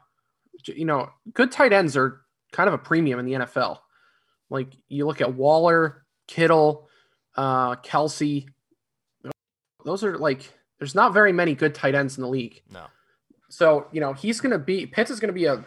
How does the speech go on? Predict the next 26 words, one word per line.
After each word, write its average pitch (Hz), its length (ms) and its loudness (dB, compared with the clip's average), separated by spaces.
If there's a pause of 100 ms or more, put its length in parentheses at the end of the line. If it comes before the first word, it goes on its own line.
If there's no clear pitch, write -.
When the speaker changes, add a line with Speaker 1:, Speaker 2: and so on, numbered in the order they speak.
(120)
Speaker 1:
you 151 60 -4
know, 135 120 -2
highly 165 400 0
thought 160 220 0
of 131 100 -8
commodity 131 560 -4 (800)
in 139 120 -6
this 123 140 -8
draft. 123 480 -4 (500)
Whether 147 200 0
he 143 80 -4
lives 143 180 -2
up 135 120 -6
to 139 80 -10
the 123 60 -8
hype 135 300 -2
again, 123 400 -10
you 127 80 -10
know, 120 100 -8
we'll 120 120 -8
have 123 180 -4
to 120 80 -10
wait 131 160 -8
and 123 100 -16
see. - 320 -12
But 123 220 -6